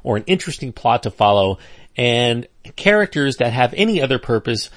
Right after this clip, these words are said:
than to just serve as someone either to save or someone to kill. Sparks do not fly at all between the would-be lovebirds in this film. Jason Statham and Jessica Alba, they might as well be, like,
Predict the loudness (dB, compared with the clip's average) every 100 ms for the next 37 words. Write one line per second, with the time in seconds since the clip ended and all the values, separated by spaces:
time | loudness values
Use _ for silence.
0 | -20 -8 -2 -2 -2 -4 -4 -2 0 0
1 | 2 0 0 0 -2 -2 -2 -2 -4 -6
2 | 0 2 4 2 -2 0 2 2 0 -4
3 | -4 -6 -8 -4 -4 -4 -12 -20 -20 -20
4 | _ -20 _ -10 -2 0 4 6 6 4
5 | -4 -6 -4 0 2 4 4 2 -2 -2
6 | 4 6 6 2 -4 4 4 6 4 4
7 | 2 -4 -8 -6 -4 -2 0 2 2 0
8 | -2 0 4 4 4 2 2 0 -4 -4
9 | -4 -4 -4 -4 0 0 0 -2 -2 0
10 | -2 -2 -2 -2 -2 -4 0 2 4 2
11 | 2 -6 -20 -20 _ 0 2 2 2 0
12 | 0 0 0 2 0